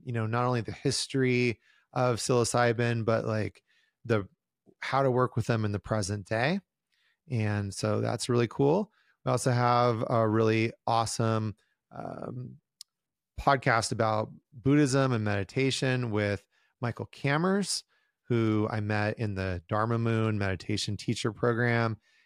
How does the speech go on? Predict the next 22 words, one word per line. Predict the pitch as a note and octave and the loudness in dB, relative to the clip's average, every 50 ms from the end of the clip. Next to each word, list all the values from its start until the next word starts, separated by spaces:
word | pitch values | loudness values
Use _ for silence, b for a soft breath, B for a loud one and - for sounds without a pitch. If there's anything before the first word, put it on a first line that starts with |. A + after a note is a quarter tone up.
| b b | b b
He's | - A2+ G2 | -4 0 0
also | A2+ A2 A2 - - A2+ A2 A2 G#2 G#2+ G#2 G#2 G2+ | 2 0 0 0 0 0 2 2 2 2 0 0 -2
the | G2 G#2 | -4 -6
co-host | - - - A#2 A2+ A2 G2+ A2+ A2 A2 G#2+ G2+ - - - - _ _ | -8 -6 -2 -2 0 0 2 2 2 2 2 0 0 -4 -10 -12 _ _
of | B2+ A#2 A2 G#2+ G#2 G#2 G2+ G2 - - _ _ _ _ _ _ | 0 0 2 2 0 0 -2 -4 -6 -10 _ _ _ _ _ _
Creativity, | _ - C3+ B2+ A#2+ - - A#2 G#2+ G#2+ A#2 A2 | _ 2 2 2 2 2 0 0 2 2 2 2
Spirituality, | - - - B2+ A#2+ A2+ - - - G#2+ G#2 G#2 G#2 G#2 G2 G#2+ G#2 G#2 G#2+ | 0 -2 0 0 2 2 0 0 0 0 2 2 2 2 0 0 0 0 -2
and | - G2+ | -2 -4
Making | G2+ G2+ G2 - _ - G#2 | -4 -6 -6 -6 _ -8 -8
a | G2 | -2
Buck | F2+ A2+ A#2 A2 - _ | 0 0 0 0 -2 _
podcast | - A2 A2 G#2 - - A2+ G#2+ G#2+ - - | -2 -2 -2 -2 -4 -4 -2 -2 -2 -2 -4
with | A2 G2 | -6 -2
David | F#2+ G#2 G2+ F#2 F#2 F#2 | -2 -2 -2 -2 -4 -4
Nichtern, | G2+ A2 - _ - F#3 G#3+ A#3+ A3 - _ _ _ _ _ | -6 -6 -8 _ -4 -4 -2 -2 -6 -8 _ _ _ _ _
who's | - A2 - | -6 -4 -4
also | - - A2+ A2 - A2+ | -2 -4 -4 -2 -2 -2
been | G#2 A#2 A#2 A#2+ A#2+ A#2+ - - _ _ _ _ _ _ _ _ | 0 2 2 2 0 0 -2 -8 _ _ _ _ _ _ _ _
on | - C3 C3 | -4 -2 -2
the | B2 A2+ | -2 0
podcast | - B2 B2+ A#2 - C3+ C3+ B2 - - | 0 -2 -2 0 -2 -2 -2 -2 -4 -2
previously. | C3+ C3 B2+ C3 D3 D3+ - - F3+ F#3 A3 G3+ | -2 0 2 2 0 0 0 -2 -2 0 0 -2